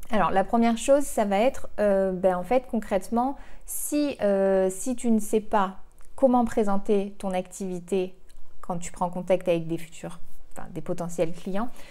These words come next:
c'est peut-être parce que tu n'as pas bien déterminé ce que tu faisais dans ton activité et, euh, et en fait, concrètement, qu'est-ce que tu veux pour ton activité, à qui tu t'adresses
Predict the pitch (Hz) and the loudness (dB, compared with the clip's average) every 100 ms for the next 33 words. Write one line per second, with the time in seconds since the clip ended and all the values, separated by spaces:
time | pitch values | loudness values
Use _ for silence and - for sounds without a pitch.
0 | - - - - 240 - - - 262 254 | -8 -4 -4 2 2 2 -6 2 2 4
1 | 202 - - - 196 - - 233 220 - | 2 0 -10 -4 -4 -6 -4 -2 -2 -6
2 | 202 175 170 180 196 233 226 180 202 196 | -6 -4 0 -2 0 -2 -2 0 0 -2
3 | 185 190 202 240 - 208 202 208 202 214 | -4 0 0 0 0 -4 -2 -2 2 4
4 | 233 185 190 185 180 - 185 175 220 247 | 4 2 -2 -4 -4 -4 -4 -2 0 0
5 | 226 - 202 233 - 190 175 175 175 175 | -2 0 2 2 2 2 2 2 0 -2
6 | 175 - - 196 175 220 214 214 202 196 | -6 -14 -4 0 2 2 0 -2 -4 -4
7 | 190 214 247 240 - 233 226 - 208 - | -2 -2 -2 -6 0 0 2 -2 -4 -4
8 | 180 202 285 - - - - 285 269 240 | -2 2 2 0 -10 -6 4 4 4 0
9 | 214 202 - 180 175 185 220 - - - | 0 -2 -4 -4 -6 -2 -2 0 -2 -4
10 | - - 180 175 - 302 294 233 202 175 | -6 0 0 0 0 0 2 2 2 2
11 | 175 180 180 - | 2 0 0 -6